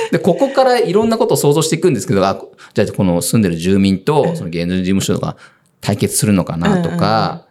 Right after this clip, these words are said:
Speaker 1: 自然破壊の
Speaker 2: うんうん。
Speaker 1: テーマにした映画なのかなとか、
Speaker 2: うんうん。
Speaker 1: いろんなことを想像するんですけれども、まあ、そうじゃない方向に
Speaker 2: そう。
Speaker 1: 物語が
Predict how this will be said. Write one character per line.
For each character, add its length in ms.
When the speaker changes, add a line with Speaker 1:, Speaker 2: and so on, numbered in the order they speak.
Speaker 1:
自 220
然 160
破 100
壊 300
の 240
Speaker 2:
う 40
ん 40
う 400
ん。 20
Speaker 1:
テ 160
ー 40
マ 100
に 80
し 80
た 340
映 120
画 60
な 120
の 100
か 100
な 160
と 160
か、 220
Speaker 2:
う 60
ん 20
う 40
ん。 40
Speaker 1:
い 80
ろ 100
ん 80
な 80
こ 120
と 100
を 40
想 260
像 140
す 180
る 120
ん 100
で 80
す 120
け 100
れ 80
ど 80
も、 420
ま 40
あ、 40
そ 200
う 40
じ 80
ゃ 20
な 100
い 40
方 200
向 220
に 360
Speaker 2:
そ 220
う。 40
Speaker 1:
物 180
語 100
が 80